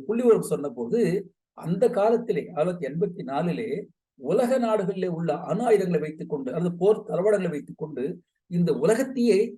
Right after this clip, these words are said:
இருநூறு முறை, இருநூறு முறை அழிக்கக்கூடிய அளவிற்கு அவங்க சேர்த்து வச்சிருக்காங்க. எல்லா நாடுகளும், ஒரு குறிப்பிட்ட எந்த நாடுன்னு சொல்ல வரல,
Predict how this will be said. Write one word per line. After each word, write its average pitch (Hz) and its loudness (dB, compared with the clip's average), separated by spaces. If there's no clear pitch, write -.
இருநூறு 262 4
முறை, 233 2
இருநூறு 254 2
முறை 233 2
அழிக்கக்கூடிய 202 0
அளவிற்கு 262 2
அவங்க 180 0
சேர்த்து 190 -4
வச்சிருக்காங்க. 143 -4
எல்லா 240 2
நாடுகளும், 240 2
ஒரு 160 2
குறிப்பிட்ட 233 0
எந்த 214 0
நாடுன்னு 226 2
சொல்ல 175 0
வரல, - -4